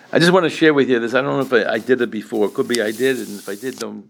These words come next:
you don't have to pay attention to me. Giving you two names. You can scribble it down, scribble it down. If you don't, so you'll get at least maybe in somehow in the brain.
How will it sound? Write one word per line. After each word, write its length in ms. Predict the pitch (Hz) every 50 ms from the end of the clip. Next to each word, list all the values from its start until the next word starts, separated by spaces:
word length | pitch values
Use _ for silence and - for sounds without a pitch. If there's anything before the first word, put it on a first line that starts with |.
| _
you 580 | - - 87 - _ - _ _ _ _ - 113
don't 40 | 110
have 100 | 104 107
to 80 | 104
pay 180 | 104 - 107 107
attention 400 | 107 - - 113 110 110 107 -
to 140 | - 113 104
me. 180 | 101 101 92 - _ _ _ _ _ _ _ _ _ _ _ _ _ _ _ _ _ _ - _ _ _
Giving 220 | - 143 131 139
you 80 | 131 117
two 240 | 131 - 143 147
names. 540 | 131 117 113 107 101 95 87 - - - - _ _ _ _ _ _ _ _ _ _ _ _ _ _ _
You 60 | _ -
can 100 | 104 98
scribble 380 | - - - 143 139 135 135
it 100 | 131 131
down, 300 | 135 139 139 139 139 131
scribble 260 | 131 - - - 101
it 100 | 104 101
down. 180 | - 110 113 113
If 100 | 110 110
you 80 | 123 131
don't, 400 | 139 147 156 151 147 - - _ _ _ _ _ _
so 180 | - 107 101 - - -
you'll 180 | 143 127 120
get 140 | 127 - 143
at 100 | 139 123
least 220 | 135 139 135 - -
maybe 340 | 123 123 127 123 127 120
in 100 | 117 104
somehow 380 | - - 123 120 117 123 117 110
in 80 | 110 107
the 60 | 101
brain. 340 | 107 120 120 117 98 80